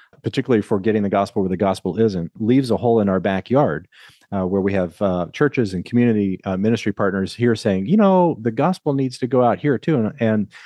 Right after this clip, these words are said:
my attitude wrongly was,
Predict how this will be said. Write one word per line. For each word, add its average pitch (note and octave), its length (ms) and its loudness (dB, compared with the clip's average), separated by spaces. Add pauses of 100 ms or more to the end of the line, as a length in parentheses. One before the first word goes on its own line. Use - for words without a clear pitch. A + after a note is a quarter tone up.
(140)
my G3 240 4
attitude A2 680 2 (800)
wrongly G2+ 760 0
was, G#2+ 540 0